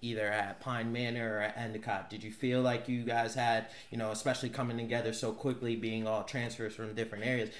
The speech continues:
did you feel like, "Hey, we had more resources around us, maybe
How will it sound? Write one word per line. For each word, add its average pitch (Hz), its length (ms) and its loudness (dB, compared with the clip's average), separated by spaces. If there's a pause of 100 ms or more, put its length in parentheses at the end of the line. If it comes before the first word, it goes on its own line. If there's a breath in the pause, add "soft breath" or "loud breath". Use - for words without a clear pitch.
(160 loud breath)
did 117 140 -6
you 117 80 0
feel 127 240 4
like, 113 180 2
"Hey, 127 200 4
we 117 140 2
had 110 140 2
more 110 200 2
resources 127 600 2
around 123 380 2
us, 117 220 0
maybe 113 400 -2